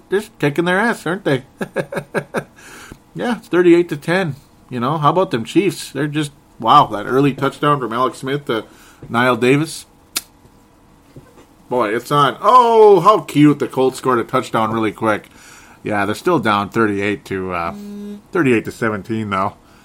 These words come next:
Ah, it'll be fine. You know, oh, the Chiefs did nothing. They get another three and out. Oh, oh, the, oh, how precious. The Colts t-, scored again. Thirty-eight to twenty-four. Huh. Ah, well, the Chiefs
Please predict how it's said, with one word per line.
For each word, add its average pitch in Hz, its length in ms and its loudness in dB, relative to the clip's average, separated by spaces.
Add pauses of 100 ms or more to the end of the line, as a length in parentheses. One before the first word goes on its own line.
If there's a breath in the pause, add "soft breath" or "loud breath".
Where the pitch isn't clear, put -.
(180 soft breath)
Ah, 110 460 0
it'll 127 160 0
be 110 140 2
fine. 113 420 -4 (680 soft breath)
You 110 60 -6
know, 117 180 0
oh, 143 160 6
the 107 80 0
Chiefs 135 260 0
did 110 140 -4
nothing. 127 320 -2
They 110 80 -4
get 110 100 -2
another 123 240 -2
three 127 260 -4
and 117 100 -4
out. 123 300 0 (120)
Oh, 151 380 0
oh, 185 360 0
the, 95 120 -14 (720)
oh, 269 180 2
how 240 160 4
precious. 233 640 -2
The 147 100 -6
Colts 202 320 -2
t-, 165 200 -4
scored 165 260 2
again. 190 460 -2 (540 soft breath)
Thirty-eight 175 360 4
to 170 60 -10
twenty-four. 190 680 0 (520)
Huh. 262 200 0 (580 soft breath)
Ah, 208 320 6
well, 196 200 2
the 170 80 2
Chiefs 170 340 4